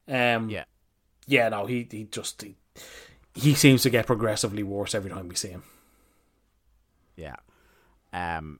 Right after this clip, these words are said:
Speaker 2: from a guy who, like, I'm not saying he looked a million bucks 'cause he was in the first ever Thunder match against
Speaker 1: Mm-hmm.
Speaker 2: Randy Savage, but he definitely looked like a T V ready professional wrestler. Uh, and this is only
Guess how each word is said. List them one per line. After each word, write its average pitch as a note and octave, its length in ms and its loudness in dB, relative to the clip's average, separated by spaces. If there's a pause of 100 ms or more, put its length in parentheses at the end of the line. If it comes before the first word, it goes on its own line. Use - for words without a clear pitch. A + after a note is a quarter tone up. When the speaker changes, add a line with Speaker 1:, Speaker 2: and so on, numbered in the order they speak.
(160)
Speaker 2:
from D3 200 -4
a - 20 -4
guy A#2+ 300 -2
who, A2+ 160 -4
like, A2 200 -4
I'm G2+ 100 -8
not C3 140 -4
saying A2+ 160 -6
he G2 80 -8
looked G2+ 200 -6
a E2+ 40 -10
million F2+ 480 -6
bucks F2+ 320 -8
'cause F#2 140 -10
he F#2 120 -8
was F2+ 180 -8
in G2 160 -8
the F2 100 -8
first G2+ 480 -6
ever F#2+ 220 -8
Thunder F#2 340 -10
match F#2 300 -4
against G2+ 240 -8
Speaker 1:
Mm-hmm. A2 100 -4
Speaker 2:
Randy E2+ 220 -8
Savage, F2 580 -8
but F2+ 140 -8
he F2+ 80 -10
definitely A2 480 -6
looked F#2 320 -10
like E2+ 160 -12
a E2+ 80 -12
T F#2+ 360 -10
V F2+ 200 -10
ready F2 280 -8
professional E2+ 540 -10
wrestler. D2+ 520 -10 (720)
Uh, D2+ 360 -6 (160)
and G2+ 180 -4
this F#2+ 140 -6
is F#2 100 -12
only F2+ 460 -10